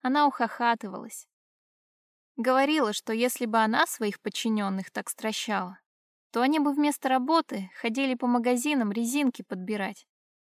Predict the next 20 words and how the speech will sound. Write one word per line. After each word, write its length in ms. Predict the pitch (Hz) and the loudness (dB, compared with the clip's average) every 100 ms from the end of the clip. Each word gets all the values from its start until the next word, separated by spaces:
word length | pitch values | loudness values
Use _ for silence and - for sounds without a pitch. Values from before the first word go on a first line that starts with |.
| _ _ - | _ _ -8
А 120 | 214 | -2
так 320 | - 311 - - _ - | 2 2 0 -20 _ -4
им 180 | 262 269 | 0 2
и 20 | |
без 220 | 262 285 | 0 0
того 300 | - 277 202 | 4 4 2
хватало 560 | 214 220 208 208 190 185 | -2 -2 0 0 0 -2
перца. 480 | - 196 - - 226 _ _ _ _ _ _ _ _ _ _ _ _ _ _ _ 269 | -4 -6 -6 -14 -18 _ _ _ _ _ _ _ _ _ _ _ _ _ _ _ 0
Мне 240 | 285 320 | 2 2
тоже 300 | 349 339 233 | 2 2 2
было 200 | 196 202 | -2 0
невдомёк, 760 | 202 202 190 214 254 269 - - _ _ _ - | 0 -2 -2 0 2 2 -2 -20 _ _ _ -6
но 100 | 311 | -2
со 180 | 311 | 0
временем 460 | 285 262 247 247 240 | 2 2 2 2 0
привыкла. 580 | - 247 240 208 - 226 _ _ _ _ _ _ _ - | -2 -2 -2 -4 -10 -20 _ _ _ _ _ _ _ -6
А 80 | |
в 100 | 226 | -6
паре 240 | - 214 202 | -2 0 0
моментов 720 | 202 202 269 311 208 - _ | -2 0 0 -2 -6 -16 _